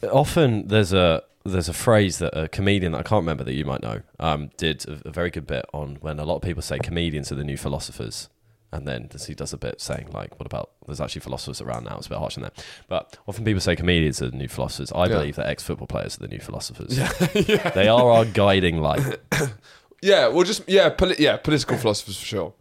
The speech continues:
Speaker 1: Hundred percent.
Speaker 2: Yeah.
Speaker 1: Um, so what, uh, what did he do? We, did you watch it?
Speaker 2: No, well, we, we only saw little bits here and
Speaker 1: Yeah.
Speaker 2: there.
Speaker 1: So the
Speaker 2: Um,
Speaker 1: thing is, we don't have loads of stuff on this, is the only problem. He didn't,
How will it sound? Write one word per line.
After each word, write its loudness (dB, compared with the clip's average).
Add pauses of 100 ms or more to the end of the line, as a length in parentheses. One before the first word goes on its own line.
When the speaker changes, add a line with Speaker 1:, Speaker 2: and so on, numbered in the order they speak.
Speaker 1:
Hundred 2
percent. -2
Speaker 2:
Yeah. 0 (160)
Speaker 1:
Um, 6 (300)
so 6
what, 4 (200)
uh, -8 (440)
what 4
did 6
he 6
do? 6
We, 4
did 0
you 6
watch 4
it? -4 (380)
Speaker 2:
No, 2
well, 2
we, 4
we 4
only 0
saw 2
little 2
bits -2 (100)
here 6
and 4
Speaker 1:
Yeah. -2
Speaker 2:
there. -8 (160)
Speaker 1:
So 0
the 6
Speaker 2:
Um, 4
Speaker 1:
thing 4
is, 0
we 2
don't 6
have 4
loads 4
of -4 (260)
stuff 2
on 0
this, -2
is -4
the 4
only 4
problem. 0 (360)
He 6
didn't, 4